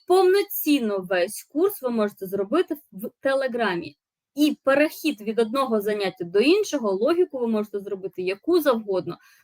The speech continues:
Переход за кнопкою чи переход, е, перехід, наприклад, лише після перевірки вручну. Це як хочете. Таким чином ви можете працювати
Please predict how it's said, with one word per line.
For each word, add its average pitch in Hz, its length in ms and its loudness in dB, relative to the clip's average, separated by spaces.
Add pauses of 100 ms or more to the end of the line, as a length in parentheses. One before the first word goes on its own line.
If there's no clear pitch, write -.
(120)
Переход 269 500 4
за 208 100 0
кнопкою 311 720 0
чи - 240 -2
переход, 233 580 0 (580)
е, 196 500 -4
перехід, 240 360 -2
наприклад, 202 460 -4
лише 240 320 -2
після 220 360 -8
перевірки 294 880 -2
вручну. 277 580 0 (420)
Це 339 260 0
як 240 240 -4
хочете. - 440 -16 (600)
Таким 480 420 0
чином 392 580 -2
ви 320 100 -4 (140)
можете 359 520 0
працювати 285 1000 -4